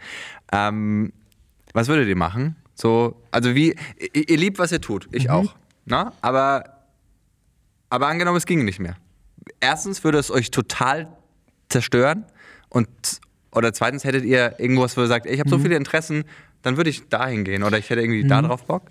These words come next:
Speaker 2: Ich glaub, wir würden einfach, ähm, mit dem Team was überlegen und würden einfach unsere Sendung bei allen deutschen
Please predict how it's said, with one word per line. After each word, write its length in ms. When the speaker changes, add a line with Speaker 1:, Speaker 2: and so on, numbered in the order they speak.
Speaker 2:
Ich 60
glaub, 200
wir 120
würden 300
einfach, 520
ähm, 380
mit 240
dem 100
Team 320
was 140
überlegen 460
und 80
würden 140
einfach 240
unsere 240
Sendung 380
bei 120
allen 480
deutschen 760